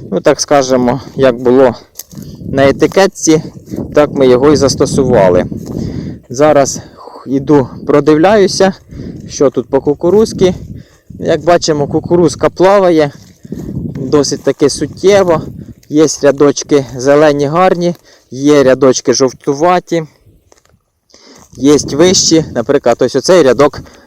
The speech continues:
видно класний. Поруч біля нього гірший. З чим це викликано,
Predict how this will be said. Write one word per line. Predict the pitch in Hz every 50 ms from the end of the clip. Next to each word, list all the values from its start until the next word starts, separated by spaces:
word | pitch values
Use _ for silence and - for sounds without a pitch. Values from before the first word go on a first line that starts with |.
| _ _ _ _ _ _ _ -
видно | - 120 135 139 131 127 127 123 117 _ _ _ _
класний. | - 127 117 107 98 95 - 107 98 95 90 - - _ - - - - -
Поруч | - 160 175 170 160 131 135
біля | 123 123 117 117 117
нього | 117 120 139 147 143 139 139 139 135 - - -
гірший. | - - - 123 120 95 - - - 98 90 - - - - _ _ _ _ - - - - - - - - _
З | -
чим | - - 151 165 160
це | - 175 165
викликано, | 151 180 202 208 - 190 175 - 175 170 165 165 160